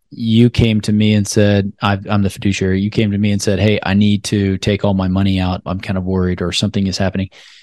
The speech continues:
that would negatively impact everyone else that's in the fund, all the other limited partners. That could negatively impact our ability to actually go and sell an asset at the right time. And so there's typically a, a redemption period that's in there that you can't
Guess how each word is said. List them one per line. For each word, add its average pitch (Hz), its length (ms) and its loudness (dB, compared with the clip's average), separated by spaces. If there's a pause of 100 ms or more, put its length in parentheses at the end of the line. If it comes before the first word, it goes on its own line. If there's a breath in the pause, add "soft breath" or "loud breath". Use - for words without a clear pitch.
(180 loud breath)
that 110 160 2
would 107 100 0
negatively 104 680 2
impact 92 600 -4
everyone 98 380 0
else 92 160 -2
that's 90 180 -6
in 98 80 -2
the 90 80 -2
fund, 90 360 -4
all 101 220 0
the 101 120 2
other 98 140 0
limited 95 300 -2
partners. 127 460 0
That 101 100 -4
could 95 120 0
negatively 95 500 0
impact 95 440 -2 (340 loud breath)
our 101 100 2
ability 104 440 2
to 107 160 0
actually 101 340 0
go 92 380 0
and 90 380 -4 (140)
sell 107 340 2
an 104 60 2
asset 98 400 0
at - 140 -4
the 92 80 -4
right 87 200 0
time. 127 400 0 (480 loud breath)
And 101 140 -6
so 101 240 0
there's 98 300 2
typically 98 420 0
a, 87 100 0
a 101 100 -6
redemption 95 440 -4
period 92 300 -4
that's 90 180 -8
in 92 80 -4
there 90 160 -2
that 87 160 -6
you 92 100 -12
can't - 480 -6